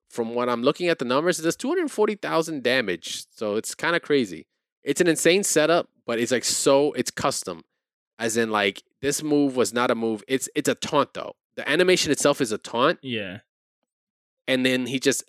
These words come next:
Speaker 1: like, I don't, like, the thing I don't understand is because
Speaker 2: How am I
Speaker 1: the
Speaker 2: supposed
Speaker 1: guy
Speaker 2: to get five meters if I already used one meter?
Speaker 1: Okay, okay, okay. A, yes, that. Also, he can air D P.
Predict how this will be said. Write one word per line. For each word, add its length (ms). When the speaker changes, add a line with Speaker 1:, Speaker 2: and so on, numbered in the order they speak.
Speaker 1:
like, 240
I 140
don't, 260
like, 140
the 80
thing 160
I 80
don't 100
understand 420
is 280
because 260
Speaker 2:
How 0
am 60
I 60
Speaker 1:
the 40
Speaker 2:
supposed 180
Speaker 1:
guy 60
Speaker 2:
to 80
get 80
five 220
meters 360
if 140
I 60
already 200
used 280
one 240
meter? 160
Speaker 1:
Okay, 120
okay, 300
okay. 400
A, 280
yes, 460
that. 460
Also, 240
he 140
can 160
air 220
D 180
P. 400